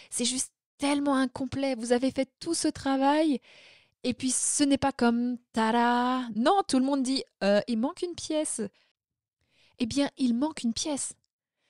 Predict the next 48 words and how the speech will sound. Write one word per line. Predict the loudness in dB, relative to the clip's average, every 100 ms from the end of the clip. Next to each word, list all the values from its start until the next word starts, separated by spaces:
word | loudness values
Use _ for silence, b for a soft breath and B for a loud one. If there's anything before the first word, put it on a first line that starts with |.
| _
Pourquoi | -10 -8 -2 -2
les | 2 2
gens | 2 2 2
n'atteignent | 0 0 0 2 2
pas | 2
leurs | 2 2 0
objectifs | 0 0 0 -8 -8 -2
ou | 4
ne | 4
vivent | 4 -2 -4
pas | -2 2
leurs | 2
rêves ? | 0 -2 -2 -4 -12 _ _ b b -2
Et |
je | 2
vais | 2
vous | 0
montrer | -2 -4 -2
la | -2
pièce | -2 -2
manquante | 0 -2 0 -4
pour | -2 -2
vous | 0 0
aider | 0
à | 0
décider | -2 -2 0
maintenant | 2 2 2 -2 -4
qui | -2 -2
vous | 0
voulez | 2 2
être | 0 -4 -4
dans | -2
cette | -2 0
nouvelle | 2 2 2
année. | 0 -2 -6 b b b b
Je | 2
vais | 8 8
vous | 8 2 2
aider | 2 2
à | 0
planifier | 0 0 0 -2
la | -2
plus | -2 -4
grande | -2 0 2 2
année | 2
de | 2
votre | 2 0 0
vie | 0 -2